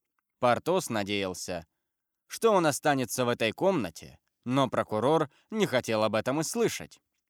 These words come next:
Принуждены были отвезти его в его комнату, и он кричал до тех пор, пока не поставили его кресло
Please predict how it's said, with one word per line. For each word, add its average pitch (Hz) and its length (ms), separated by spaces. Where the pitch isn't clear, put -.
Принуждены 151 600
были 135 180
отвезти 120 580
его 127 300
в 170 100
его 131 320
комнату, 101 640
и 214 120
он 190 180
кричал 151 500
до 113 120
тех 113 220
пор, 170 280
пока - 240
не 120 100
поставили 113 500
его 98 260
кресло 151 580